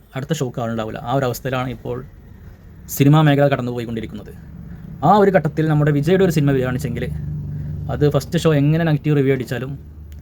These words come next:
ഫസ്റ്റ് ഡേ കളക്ഷൻ, ഫസ്റ്റ് ദ-, ദിവസത്തെ കളക്ഷൻ, ഫസ്റ്റ് സെക്കൻഡ് ദിവസത്തെ കളക്ഷനൊക്കെ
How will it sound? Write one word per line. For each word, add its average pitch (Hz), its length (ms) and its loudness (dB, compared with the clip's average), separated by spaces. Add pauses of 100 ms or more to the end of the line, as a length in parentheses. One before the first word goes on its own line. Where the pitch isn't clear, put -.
(440)
ഫസ്റ്റ് 143 300 2
ഡേ 160 140 6
കളക്ഷൻ, 139 480 -2
ഫസ്റ്റ് - 260 -4
ദ-, 143 140 0 (140)
ദിവസത്തെ 135 320 0
കളക്ഷൻ, 139 360 2
ഫസ്റ്റ് 139 200 -4
സെക്കൻഡ് 139 260 -4
ദിവസത്തെ 135 220 -4
കളക്ഷനൊക്കെ 127 420 -6